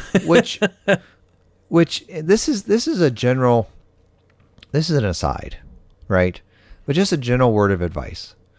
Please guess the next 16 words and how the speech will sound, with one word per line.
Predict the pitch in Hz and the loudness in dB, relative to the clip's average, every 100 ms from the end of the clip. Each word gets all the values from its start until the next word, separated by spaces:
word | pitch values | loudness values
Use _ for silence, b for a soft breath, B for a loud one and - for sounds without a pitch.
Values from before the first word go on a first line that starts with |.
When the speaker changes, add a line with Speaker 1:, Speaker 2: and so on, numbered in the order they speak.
| b b b b | b b b b
Speaker 2:
The | 120 | 2
people | 156 196 226 | 4 4 4
in | |
the | 156 | 4
Bible | 117 113 110 98 | 4 4 4 2
are | |
not | 107 117 | 2 0
as | 92 | -2
dumb | 78 95 92 | -2 0 0
as | 85 | -2
you | 73 | -6
think | 78 76 | -8 -8
they | - - | -10 -16
are. | - - - _ _ _ _ _ _ _ _ _ _ | -18 -20 -20 _ _ _ _ _ _ _ _ _ _
So | - 127 127 | -2 2 4
Speaker 1:
Okay. | 117 120 107 127 | 4 4 2 -2